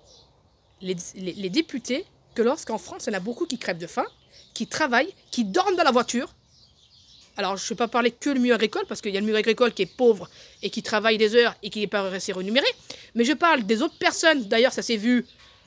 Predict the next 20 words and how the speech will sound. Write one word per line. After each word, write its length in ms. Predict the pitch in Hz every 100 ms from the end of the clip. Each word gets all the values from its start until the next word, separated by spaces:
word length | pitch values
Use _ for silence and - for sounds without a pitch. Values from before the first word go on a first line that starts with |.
| -
bien 120 | 208
entendu, 200 | 220 220
aux 120 | 208
infos. 260 | 233 285 440 - - -
Ces 180 | - 262
gens-là, 280 | 320 320
ils 100 | 269
bossent 560 | 214 262 339 - - - _ _ _ _ _ _ _ _
dans 140 | 214 214
des 100 | 226
grandes 260 | 254 302
boîtes 200 | 254 285
bien 160 | 226 254
connues, 320 | 262 254 381 - _ _ _ _
je 40 | -
ne 40 |
vais 100 | 202
pas 100 | 208
les 100 | 214
citer, 320 | 214 226 330